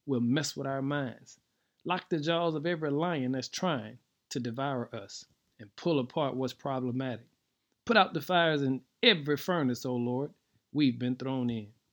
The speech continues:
and add logs to the fire that keeps us running, and push us past all the obstacles so that we can receive our heavenly prize. Because today, we want to press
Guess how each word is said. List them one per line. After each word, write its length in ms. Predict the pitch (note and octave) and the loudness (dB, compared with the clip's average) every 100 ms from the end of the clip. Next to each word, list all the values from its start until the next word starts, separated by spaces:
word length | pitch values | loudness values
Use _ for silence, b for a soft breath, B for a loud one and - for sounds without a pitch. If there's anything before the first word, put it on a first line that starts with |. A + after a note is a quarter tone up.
| _ A2+ | _ -12
and 120 | G#2+ | -6
add 240 | B2+ B2+ | -4 -2
logs 400 | A#2+ C3+ B2+ - | -2 -2 -4 -6
to 100 | D3+ | -8
the 100 | A#2 | -8
fire 460 | - C#3 B2+ - - _ - | -8 -8 -8 -10 -20 _ -18
that 160 | A2 - | -16 -4
keeps 280 | C3+ A#2+ | -4 -4
us 200 | A#2 A2 | -8 -10
running, 280 | A2+ A#2+ G#2 - _ _ _ _ - | -8 -8 -10 -16 _ _ _ _ -16
and 200 | A2+ - | -14 -2
push 240 | A3 F3+ | 0 2
us 160 | F3+ E3+ | 0 -2
past 360 | F3 F3 E3 | -4 -4 -4
all 200 | E3 F3+ | -4 -4
the 120 | F#3 F3 | -4 -4
obstacles 640 | D#3 - A#2+ - - - _ _ | -4 -6 -16 -18 -20 -20 _ _
so 220 | - - A#2+ | -12 -6 -4
that 180 | A2+ | -4
we 160 | A2 D3 | -2 -2
can 220 | B2 A2+ | -2 -6
receive 560 | A2 - - C#3 G#2+ G#2+ _ _ _ - | -8 -6 -2 -2 -4 -12 _ _ _ -12
our 140 | G#2+ | -10
heavenly 420 | - D#3 A2 G#2+ | -6 -4 -4 -6
prize. 580 | A2+ - B2 G2+ G#2 - _ _ _ _ | -10 -6 -6 -6 -14 -20 _ _ _ _
Because 300 | - - B2 | -14 -8 -8
today, 460 | - C3 C#3+ G#2+ G#2+ _ _ _ _ - | -6 -6 -4 -6 -10 _ _ _ _ 2
we 180 | C#3 | 4
want 220 | C#3 A#2 G2+ | 4 2 -4
to 60 | |
press 520 | - - D3+ F3 - | -8 -4 -2 -4 -8